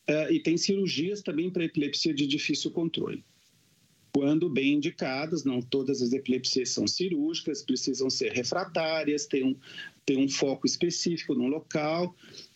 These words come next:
Eh, e, eh, mais recentemente, eh,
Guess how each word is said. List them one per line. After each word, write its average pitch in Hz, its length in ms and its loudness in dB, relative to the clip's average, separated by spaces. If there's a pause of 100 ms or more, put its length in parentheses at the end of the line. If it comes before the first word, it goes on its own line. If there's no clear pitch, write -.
(180)
Eh, 151 540 2 (140)
e, 202 440 2
eh, 143 280 0
mais 160 480 0
recentemente, 143 1300 -2
eh, 127 1000 -2